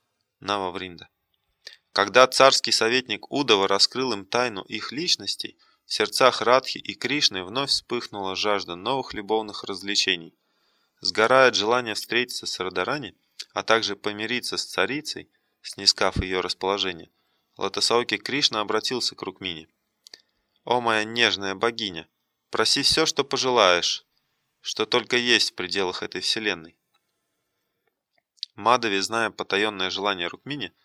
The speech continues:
отвечала вместо нее: "О господин, чего только нет в твоем богатом ро-, роскошью и изобилием дворце.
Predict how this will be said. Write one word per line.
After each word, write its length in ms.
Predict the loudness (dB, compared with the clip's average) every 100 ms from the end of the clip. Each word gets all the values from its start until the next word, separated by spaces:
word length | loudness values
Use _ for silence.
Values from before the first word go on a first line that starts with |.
| _ _ -12
отвечала 540 | -6 -2 4 4 4
вместо 360 | -2 -10 -10 -12
нее: 300 | -10 -12 -14 _ _ _ _ _ _ _
"О 100 | -6
господин, 560 | 0 2 4 2 2 -2 _ _ _ -2
чего 260 | 2 4
только 320 | 6 4 4 2
нет 240 | 4 4
в 80 | 2
твоем 300 | -2 -2 2
богатом 440 | 4 4 2 -2
ро-, 200 | 0 0
роскошью 640 | 0 0 0 0 -2 -4 -8 _
и 100 | -6
изобилием 540 | 0 0 0 -2 -2 -2
дворце. 420 | -4 -2 -8